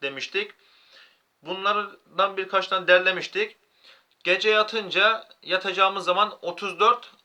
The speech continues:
Allahu Ekber, otuz üç kere Subhanallah, otuz üç kere de Elhamdülillah denir ise günahlarımız denizin köpüğü kadar da çok olsa Allahu Teala Hazretleri hepsini örter.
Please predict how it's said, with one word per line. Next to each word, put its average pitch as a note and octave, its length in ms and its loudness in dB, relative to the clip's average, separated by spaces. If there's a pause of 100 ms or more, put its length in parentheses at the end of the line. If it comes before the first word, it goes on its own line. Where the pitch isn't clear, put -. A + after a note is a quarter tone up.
Allahu F3 680 2
Ekber, F#3 540 2 (580)
otuz F3+ 300 -6
üç A#3 300 -8
kere E3 280 2
Subhanallah, F3+ 1080 2 (720)
otuz F#3+ 300 -6
üç A3 180 -6
kere F3+ 280 0
de G#3 40 0
Elhamdülillah E3+ 1200 0 (640)
denir F#3 280 -2
ise A3+ 520 -4 (360)
günahlarımız F#3+ 1040 0
denizin F#3 500 -2
köpüğü G#3 440 -6
kadar E3 360 2
da D3 100 -2
çok G#3 240 -4
olsa G#3+ 580 -2 (380)
Allahu F3+ 440 4
Teala F3+ 240 2
Hazretleri D#3+ 440 -4
hepsini F#3+ 560 -4 (120)
örter. E3 460 0